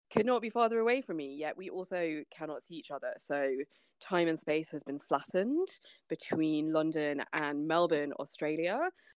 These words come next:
where we're joined by Alison Croggan and, uh, also my neighbour, reader, uh, and arts consultant and activist Rebecca Paulding. Welcome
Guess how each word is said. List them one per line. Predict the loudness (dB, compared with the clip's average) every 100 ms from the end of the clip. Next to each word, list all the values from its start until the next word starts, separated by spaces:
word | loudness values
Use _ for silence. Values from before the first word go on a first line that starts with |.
| -4
where | 2 2 2
we're | -2 -4
joined | -2 -4 -4 -4
by | -4 -4 -4 -6 -6
Alison | -6 -6 -8
Croggan | -6 -4 -2 -2 -2 -6
and, | -6 -4 -4 -6 -8 -12 -20 _ -6
uh, | 2 4 4 2 -4
also | -8 -4 -4 -4 -6
my | -8 -6 -4 -6 -8
neighbour, | -4 0 0 0 0 -2 -6 -20 _ -18
reader, | -8 -6 0 2 4 0 -4 -18 _ -2
uh, | 0 0 -2
and | -4 -6 -6 0
arts | 4 4 0
consultant | -10 -4 -4 -4 -8 -10
and | -10
activist | -10 -8 -8 -6 -4
Rebecca | -4 -2 0
Paulding. | 2 2 4 2 0 -6 4
Welcome | 6 6 4 0